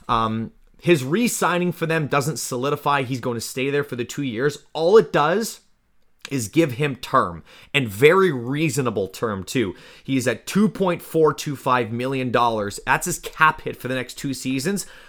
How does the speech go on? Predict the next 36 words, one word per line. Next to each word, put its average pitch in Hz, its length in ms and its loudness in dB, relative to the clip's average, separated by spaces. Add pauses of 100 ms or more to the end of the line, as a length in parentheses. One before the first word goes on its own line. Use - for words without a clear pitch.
(100)
Someone's 196 720 0
going 156 260 0
to 139 60 -2
look 135 240 -4
at 143 120 -4
that 120 280 2
and 120 140 -8
think 127 180 -4
it's 120 140 -8
great, 131 420 -2
and 123 140 -8
they 143 140 -2
could 120 180 -8
get 120 240 -4
maybe 120 300 -6
a 98 60 -10
second, 151 500 -6
even 139 280 -6
a 110 60 -6
first 143 480 -4
round 127 340 -4
for 113 140 -6
a 104 80 -6
guy 113 280 2
like 120 260 -4
that. 131 280 2 (360)
And 123 220 -4
this 139 240 -6
is 147 120 -6
a 139 60 -8
team 135 260 -6
who's 120 240 -4
already 120 340 2
littered 127 600 0
with 113 160 -6
young 131 560 -2